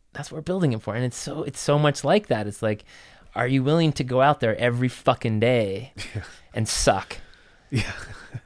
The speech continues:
Speaker 1: And just miss waves and fall and just look shitty, but be polite and respectful and, like,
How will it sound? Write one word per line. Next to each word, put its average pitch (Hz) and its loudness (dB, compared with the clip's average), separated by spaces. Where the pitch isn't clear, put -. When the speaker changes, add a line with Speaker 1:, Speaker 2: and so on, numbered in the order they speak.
Speaker 1:
And 123 4
just 120 -2
miss 143 4
waves 135 6
and 104 -4
fall 135 6
and 113 -2
just 107 -8
look 139 4
shitty, 131 2
but 120 0
be 117 -2
polite 127 2
and 110 -6
respectful 156 0
and, 110 -2
like, 101 -6